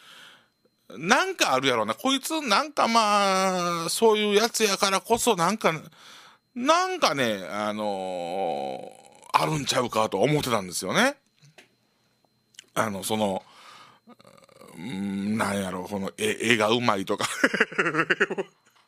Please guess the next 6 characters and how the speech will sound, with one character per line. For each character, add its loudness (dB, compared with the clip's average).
あ -10
の、 -2
ア 4
ー -4
ト 2
に -6